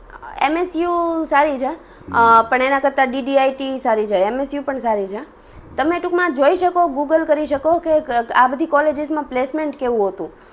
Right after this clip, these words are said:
Speaker 1: કોઈ પણ કો-
Speaker 2: પછી તમારે કેવો રેન્ક આવ્યો છે, એ રેન્ક પ્રમાણે તમારે તમારી કોલેજ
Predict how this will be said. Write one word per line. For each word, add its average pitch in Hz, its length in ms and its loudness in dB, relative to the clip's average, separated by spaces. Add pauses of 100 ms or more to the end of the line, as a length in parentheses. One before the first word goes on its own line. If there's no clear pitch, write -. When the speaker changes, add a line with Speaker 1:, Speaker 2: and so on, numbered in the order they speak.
(220)
Speaker 1:
કોઈ 285 140 4
પણ 349 180 0
કો- 127 200 2
Speaker 2:
પછી 127 160 0
તમારે 127 440 2
કેવો 131 320 4
રેન્ક 120 300 4
આવ્યો 120 240 4
છે, - 140 -4
એ 107 160 -2
રેન્ક 117 320 0
પ્રમાણે 107 360 -4
તમારે 101 300 -8
તમારી 104 320 -8
કોલેજ 110 340 0